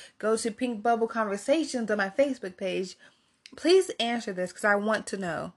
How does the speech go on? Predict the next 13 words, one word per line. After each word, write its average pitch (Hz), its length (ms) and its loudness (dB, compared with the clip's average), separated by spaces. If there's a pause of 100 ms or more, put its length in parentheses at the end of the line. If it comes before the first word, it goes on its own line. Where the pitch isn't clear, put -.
(240)
One, 233 520 4 (1800)
how 320 400 4
long 220 760 0
are 208 120 2
you 214 100 0
guys 208 360 2
willing 240 280 4
to 202 120 -8
date 190 340 -2 (2750)
without 220 560 4
a 190 60 0
ring? 180 380 -6 (600)
Okay? 214 420 -2